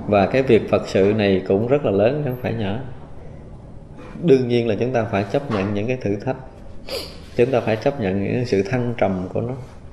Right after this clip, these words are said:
Nhưng mà dù có thăng trầm cỡ nào, chúng ta nên giữ vững cái tâm của mình để chúng ta kết nối lại được cái thiện tâm này cho nó vững này, tạo thành một cái vùng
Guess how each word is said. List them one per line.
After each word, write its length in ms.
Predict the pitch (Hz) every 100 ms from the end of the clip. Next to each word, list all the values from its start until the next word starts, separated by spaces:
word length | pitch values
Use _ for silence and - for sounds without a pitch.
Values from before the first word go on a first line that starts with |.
| - - - -
Nhưng 120 | 120
mà 60 | 113
dù 140 | 107 98
có 80 |
thăng 200 | 131 120 113
trầm 140 | 101
cỡ 80 | 101
nào, 200 | 127 101
chúng 100 | 110
ta 160 | 120 113
nên 180 | 117 113
giữ 160 | 98 120
vững 160 | 107
cái 100 | 127 127
tâm 120 | 110
của 60 | 113
mình 220 | 117 98
để 160 | 98 123
chúng 100 | 127 127
ta 80 | 107
kết 220 | 135 135
nối 160 | 123 131
lại 200 | 135 98
được 120 | 95
cái 120 | 92 -
thiện 220 | 101 101
tâm 200 | 110 110
này 160 | 104 90
cho 60 | 117
nó 120 | 123
vững 280 | 113 110 143
này, 100 | 123 - - - - -
tạo 160 | 95 107
thành 200 | 107 101
một 120 | 98
cái 80 | 131
vùng 380 | 120 107 98